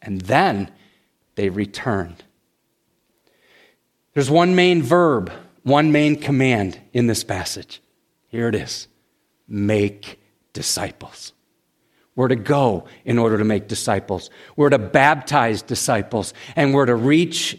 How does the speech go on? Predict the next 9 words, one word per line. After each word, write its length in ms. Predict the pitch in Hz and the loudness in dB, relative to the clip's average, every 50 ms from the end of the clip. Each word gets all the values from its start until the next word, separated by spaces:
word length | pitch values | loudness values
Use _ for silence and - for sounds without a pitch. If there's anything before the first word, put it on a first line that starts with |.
| - _ - | -16 _ -4
and 220 | 127 123 113 - | -2 -2 -2 -2
teach 420 | - - 185 170 165 165 - - - | -2 0 0 0 0 -2 -6 -6 -4
disciples 680 | - 156 - - - 139 127 123 123 - 127 113 - - | -4 -4 -2 0 0 2 0 0 0 -2 -2 -2 -4 -6
to 480 | - - 131 117 110 110 107 - - - _ _ _ - | -6 -2 0 0 0 0 -2 -6 -12 -20 _ _ _ -6
obey. 420 | 110 107 87 87 98 90 85 76 - _ _ _ _ _ _ _ _ _ _ _ - | -6 -4 -4 -4 -6 -6 -6 -10 -14 _ _ _ _ _ _ _ _ _ _ _ -4
Next 260 | 127 131 120 - - | -2 -2 -2 -4 -6
phrase, 420 | - - 101 92 82 76 - - - _ _ _ _ _ _ _ _ _ - | -8 -6 -6 -6 -6 -8 -12 -18 -20 _ _ _ _ _ _ _ _ _ 0
of 380 | 123 123 117 113 113 101 92 - - _ _ _ _ _ - | 2 2 4 2 0 -2 -6 -12 -20 _ _ _ _ _ 0
all 600 | 120 117 113 107 107 104 101 98 92 - - - | 2 2 2 2 2 2 2 0 -2 -4 -10 -20